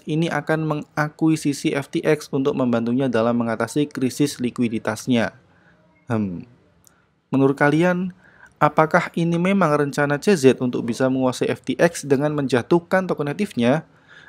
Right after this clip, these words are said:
Atau ini hanya sebuah kebetulan? Niat awal Binance ingin keluar dari likuiditas F T X,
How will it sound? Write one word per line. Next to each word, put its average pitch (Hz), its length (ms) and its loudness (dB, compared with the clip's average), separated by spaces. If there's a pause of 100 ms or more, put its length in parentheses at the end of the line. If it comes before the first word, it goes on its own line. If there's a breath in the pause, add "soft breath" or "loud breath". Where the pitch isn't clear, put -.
(100)
Atau 165 720 4
ini 175 240 4
hanya 139 240 0
sebuah 135 400 2
kebetulan? 131 640 4 (600 soft breath)
Niat 143 320 4
awal 147 400 4
Binance 135 480 2
ingin 143 240 -2
keluar 143 320 6
dari 127 180 4
likuiditas 131 680 0
F 131 100 -10
T - 160 -8
X, - 380 -2